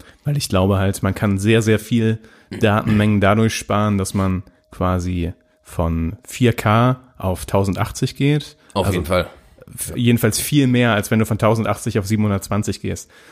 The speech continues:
Speaker 1: Und
Speaker 2: Ja.
Speaker 1: die meisten Leute gucken halt nur in tausendachtzig. Also da muss man sich nicht so viele Sorgen machen.
Speaker 2: Nee, Sorgen mache ich mir auch nicht.
Speaker 1: Ja.
Speaker 2: Also, ich, also ich habe jetzt auch,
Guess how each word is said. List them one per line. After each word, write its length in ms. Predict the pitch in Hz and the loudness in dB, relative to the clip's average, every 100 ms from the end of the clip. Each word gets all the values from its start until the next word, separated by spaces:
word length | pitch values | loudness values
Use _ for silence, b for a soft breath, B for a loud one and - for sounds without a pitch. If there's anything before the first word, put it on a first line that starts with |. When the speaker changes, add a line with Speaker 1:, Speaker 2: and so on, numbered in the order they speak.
| B | B
Speaker 1:
Und 80 | 104 | -2
Speaker 2:
Ja. 40 | |
Speaker 1:
die 80 | 110 | 2
meisten 360 | 101 113 - 117 | 2 2 2 2
Leute 240 | 104 107 | 2 2
gucken 400 | - 135 117 98 | 0 -2 0 -2
halt 160 | 90 - | -2 -2
nur 160 | 98 | 0
in 80 | 87 | -2
tausendachtzig. 720 | - 92 92 80 - - 92 92 | -4 -6 -6 -6 -8 -10 -10 -8
Also 140 | 95 | -6
da 100 | 98 | -2
muss 200 | 101 - | 0 0
man 100 | 113 | 0
sich 140 | 104 | 0
nicht 100 | 120 | -2
so 80 | 113 | -2
viele 220 | - 104 | -2 -2
Sorgen 280 | 95 92 98 | 0 0 0
machen. 280 | 90 - 85 - B B B B | -4 -8 -12 -14 B B B B
Speaker 2:
Nee, 160 | 117 117 | 0 2
Sorgen 240 | 110 117 | 4 4
mache 120 | 110 | 4
ich 80 | 104 | 2
mir 80 | 110 | -2
auch 80 | 98 | -4
nicht. 160 | 95 90 | -4 -2
Speaker 1:
Ja. 200 | 90 - - - | -4 -6 -18 -14
Speaker 2:
Also, 400 | 87 85 80 80 _ B B B B B B B B _ _ | -10 -8 -10 -12 _ B B B B B B B B _ _
ich, 120 | - - | -10 -2
also 140 | 104 | 0
ich 100 | 101 | 2
habe 100 | 123 | 2
jetzt 140 | 117 | 4
auch, 160 | 120 | 2